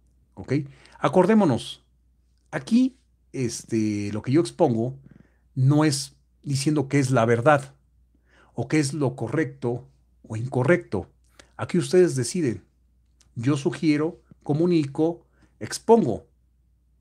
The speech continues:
¿Bien? Si nos em-, empezamos a adentrar en si es pecado o si es, este, para irse al infierno, como mencionan, no terminaríamos.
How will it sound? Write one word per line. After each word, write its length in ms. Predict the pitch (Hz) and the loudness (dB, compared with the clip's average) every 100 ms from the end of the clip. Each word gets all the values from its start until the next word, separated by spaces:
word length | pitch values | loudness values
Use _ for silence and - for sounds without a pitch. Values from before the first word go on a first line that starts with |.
| _ | _
¿Bien? 280 | 98 147 190 _ _ _ _ _ _ _ | -10 -10 -10 _ _ _ _ _ _ _
Si 720 | - - 151 143 147 151 160 - | -10 -4 0 0 0 0 -4 -6
nos 380 | 170 160 135 - | 0 0 0 -6
em-, 180 | 151 156 | -4 -4
empezamos 580 | - 139 160 226 247 214 | -2 -2 2 2 2 2
a 60 | |
adentrar 580 | 151 117 110 110 98 - _ _ _ _ - | 2 0 0 -2 -2 -8 _ _ _ _ -18
en 160 | - 110 | -10 -10
si 320 | - 120 123 | -8 -4 -2
es 100 | 120 | -2
pecado 720 | - 113 120 110 107 104 107 _ _ _ _ _ _ _ - | -6 -4 -2 0 -2 -6 -10 _ _ _ _ _ _ _ -16
o 460 | 98 98 98 98 98 | -12 -10 -10 -8 -10
si 260 | - 113 113 | -6 -2 -2
es, 180 | - | -4
este, 500 | 101 - - 95 90 | -8 -10 -12 -10 -10
para 160 | 87 107 | -4 -2
irse 180 | 113 107 | 0 -2
al 80 | 98 | -4
infierno, 760 | 92 - 117 107 104 101 101 | -6 -2 0 0 -2 -4 -8
como 240 | - 113 92 | -12 -16 -14
mencionan, 720 | 98 95 123 110 101 95 - _ _ _ _ _ _ _ _ - | -12 -10 -6 -6 -6 -12 -18 _ _ _ _ _ _ _ _ 2
no 340 | 143 165 202 - | 6 6 4 -2
terminaríamos. 880 | 151 120 120 123 151 117 92 - - | -4 -2 0 0 0 0 -4 -10 -18